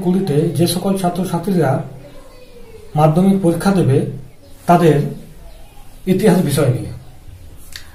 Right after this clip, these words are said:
আজকে আলোচনা করব ইতিহাসের দশম শ্রেণীর প্রথম অধ্যায়, যার নাম ইতিহাসের ধারণা, তার কিছু নির্বাচিত এসএকিউ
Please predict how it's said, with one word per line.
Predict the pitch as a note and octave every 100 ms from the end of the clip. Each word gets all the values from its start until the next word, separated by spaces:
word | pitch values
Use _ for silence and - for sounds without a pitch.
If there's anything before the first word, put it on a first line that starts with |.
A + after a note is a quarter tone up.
| - - - -
আজকে | F3 G3 G3+ G#3+ D#3
আলোচনা | F#3 G3+ G#3
করব | G3+ D#3 E3 - - - - - - - -
ইতিহাসের | F3+ - A3 G3 G3 D#3+ D#3 - - - - - - - -
দশম | E3 E3 G3
শ্রেণীর | G3+ F#3 F#3
প্রথম | E3 G3 F#3+
অধ্যায়, | B2+ C#3+ D3+ D#3 - - - -
যার | C#3 E3
নাম | F3 D#3+ D#3+
ইতিহাসের | E3+ E3+ G3 F#3 F#3+
ধারণা, | B2+ E3+ D3+ C3+ - - - - - - -
তার | F#3+ D#3+ - - -
কিছু | F3+ G3
নির্বাচিত | E3+ F3+ G3+ - F3 E3+ E3+ - -
এসএকিউ | D#3+ F#3+ D#3+